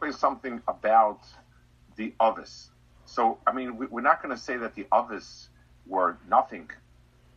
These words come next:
How do you, how do you, you know, the Ovis were just Elikim and we're superior. How do you understand it?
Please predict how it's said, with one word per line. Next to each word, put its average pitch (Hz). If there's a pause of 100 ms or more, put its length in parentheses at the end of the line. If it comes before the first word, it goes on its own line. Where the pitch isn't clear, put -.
(420)
How 110
do 113
you, -
how 107
do 117
you, 117
you 107
know, 95 (220)
the 95
Ovis 117
were 98
just 104
Elikim 156
and 98
we're 117
superior. 160 (360)
How 139
do 156
you 147
understand 104
it? -